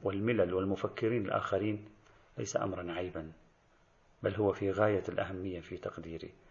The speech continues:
نظرا لتنوع الزوايا وتنوع الاهتمامات وتنوع القراءات في هذا الموضوع. لكن ما أريد أن أشير إليه هنا في هذا السياق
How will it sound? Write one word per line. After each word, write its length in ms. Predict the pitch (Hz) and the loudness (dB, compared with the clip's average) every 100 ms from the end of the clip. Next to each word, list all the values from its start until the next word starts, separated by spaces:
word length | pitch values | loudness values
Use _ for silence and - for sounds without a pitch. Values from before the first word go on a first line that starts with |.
| - - | -20 2
نظرا 300 | 110 104 101 | 6 8 8
لتنوع 680 | 98 98 107 110 135 123 101 | 4 2 4 4 6 8 8
الزوايا 680 | 95 104 98 101 90 85 - - - - _ | 6 8 10 8 6 0 -4 -14 -20 -20 _
وتنوع 580 | 101 101 107 117 135 123 | -4 2 4 6 8 8
الاهتمامات 880 | 101 101 98 101 95 95 98 95 - - - - - | 8 4 -2 -2 0 2 2 2 -2 -12 -20 -10 -8
وتنوع 540 | - 92 101 104 90 | -2 2 4 4 4
القراءات 600 | 90 - 87 90 - 98 | 2 0 0 2 0 -2
في 140 | - 87 | -6 -8
هذا 180 | 82 | -6
الموضوع. 440 | 82 85 82 82 73 - - _ _ - - - - - - - | -6 -6 -6 -6 -10 -14 -20 _ _ -20 -20 -20 -20 -20 -20 8
لكن 220 | 135 - | 8 10
ما 120 | 147 | 8
أريد 300 | 143 135 151 | 8 8 8
أن 220 | 147 139 - | 10 8 6
أشير 320 | - 156 143 | 2 6 6
إليه 420 | - 139 139 131 | 6 4 4 2
هنا 380 | 117 135 95 98 | 2 4 4 2
في 200 | - 92 | 0 2
هذا 160 | 95 | 4
السياق 580 | 87 - 98 92 107 - | 4 -2 6 8 8 4